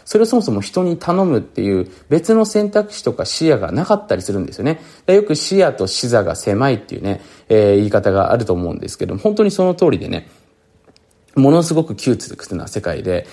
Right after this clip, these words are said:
えー、同じ時間を例えば僕とその人が働いたところでね、僕が別にすごいって言ってるわけじゃないですよ。やっぱり全然生み出せるもの、いや、結局生み出せるものの量によって幸せにできる人の量も変わってきますから、全く変わってきてしまうわけなんですよね。だから、これから僕たち何を変えていかなければいけないかっていうと、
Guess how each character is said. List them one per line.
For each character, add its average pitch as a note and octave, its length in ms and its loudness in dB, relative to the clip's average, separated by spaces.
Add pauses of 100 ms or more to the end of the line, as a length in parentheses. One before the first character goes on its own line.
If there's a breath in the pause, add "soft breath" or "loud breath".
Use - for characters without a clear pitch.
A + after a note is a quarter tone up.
(240 loud breath)
え G#2 720 2
ー、 C#3+ 220 2
同 E3+ 100 6
じ D#3+ 160 0
時 C#3+ 140 -4
間 D3+ 180 2
を C#3+ 40 0
例 D3+ 160 2
え C#3 40 4
ば G2+ 60 4
僕 F#2 220 -4
と G2+ 100 0
そ - 100 -4
の G#2+ 80 0
人 - 180 -6
が - 60 -10
働 G2 340 -2
い F#2+ 60 -2
た F#2+ 80 -2
と G#2+ 80 -6
こ G2+ 120 -2
ろ F2+ 60 -2
で F2+ 80 -6
ね、 G2 120 -6
僕 C#3+ 160 2
が A3+ 80 6
別 G#3 140 -6
に G3 80 0
す E3+ 100 0
ご A3+ 100 4
い - 0 -
っ - 40 2
て - 60 -8
言 G2 40 -6
っ - 0 -
て A2 60 2
る G#2 40 4
わ G#2 60 2
け G2+ 60 -4
じ F#2 40 -2
ゃ F#2 60 -2
な G2+ 80 -2
い - 20 -4
で C#2+ 80 -8
す - 100 -10
よ。 - 120 -4 (220 loud breath)
や F#3+ 60 0
っ - 20 -4
ぱ G3+ 80 4
り C3+ 60 -2
全 G#3 280 2
然 A3+ 180 0
生 - 80 -2
み F#3 100 4
出 F#3+ 120 4
せ F#3+ 140 2
る D3+ 100 2
も F#2 100 -4
の、 - 180 -10
い - 40 -6
や、 A#2 80 2
結 D#3 180 0
局 F3+ 140 -2
生 D#3+ 80 2
み E3 80 2
出 F3+ 80 2
せ F#3 100 2
る F#3+ 80 2
も E3+ 100 -2
の F3 100 -2
の F#3 60 -2
量 A3+ 140 0
に F3 80 0
よ G#2 60 -2
っ - 20 -12
て - 180 -6 (200 loud breath)
幸 A2+ 200 2
せ A#2 120 -2
に G#2+ 100 0
で G#2+ 100 -2
き A2+ 120 -2
る G2 80 0
人 F#2 140 -8
の F2 60 -6
量 F2+ 140 -4
も E2 80 -10
変 - 80 -18
わ G2+ 100 0
っ G2 40 -4
て - 80 -10
き G2+ 100 -8
ま F#2+ 120 -2
す - 100 -14
か D#2+ 60 -6
ら、 E2 200 -4 (180 loud breath)
全 G#3 160 -2 (200)
く - 80 -20
変 G#3+ 80 -2
わ A3 60 0
っ - 20 -4
て A3 80 -6
き G3 40 -6
て F3 60 -8
し C3 140 -8
ま G2+ 60 0
う - 20 0
わ F#2+ 80 -2
け F#2+ 100 -6
な D#2+ 60 -10
ん - 80 -14
で - 80 -20
す - 60 -16
よ - 40 -6
ね。 F#3 240 -4 (300 loud breath)
だ E3+ 100 4
か D#3 60 4
ら、 C#3 400 0
こ - 100 -2
れ C4+ 80 8
か C4+ 100 4
ら C#4 100 6
僕 A#3+ 180 -2
た G#3+ 80 -8
ち C#3+ 80 0
何 A3+ 200 4
を E3+ 60 4
変 B2 200 0
え - 20 -
て A#2+ 80 -2
い - 20 2
か A#2 60 2
な A2+ 80 0
け A2 100 -2
れ F#2+ 80 0
ば F2 80 0
い E2+ 60 -4
け G#2 80 -2
な G2+ 100 0
い F2+ 60 -4
か F#2 100 -4
っ F2 60 -6
て - 120 -14
い - 40 -8
う - 80 -12
と、 F#2 280 0